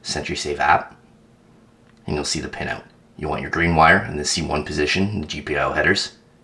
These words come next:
and you can put the black wire in the ground of your choosing.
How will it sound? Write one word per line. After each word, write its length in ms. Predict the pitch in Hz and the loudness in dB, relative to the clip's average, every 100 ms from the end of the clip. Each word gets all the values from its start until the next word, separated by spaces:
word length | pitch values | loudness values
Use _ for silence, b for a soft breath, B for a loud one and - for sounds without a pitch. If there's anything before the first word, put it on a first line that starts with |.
| _ - | _ -6
and 120 | 78 | -4
you 60 | 78 | -2
can 160 | 76 | -4
put 180 | 82 - | -6 -8
the 60 | 71 | 0
black 340 | 73 73 - | 6 6 6
wire 400 | 92 95 87 - - - _ _ _ - | 4 4 4 -2 -20 -20 _ _ _ -10
in 100 | - | -4
the 80 | 73 | -2
ground 240 | 76 71 | -2 -4
of 80 | 71 | -6
your 80 | 69 | -6
choosing. 360 | - 73 - | -6 -8 -12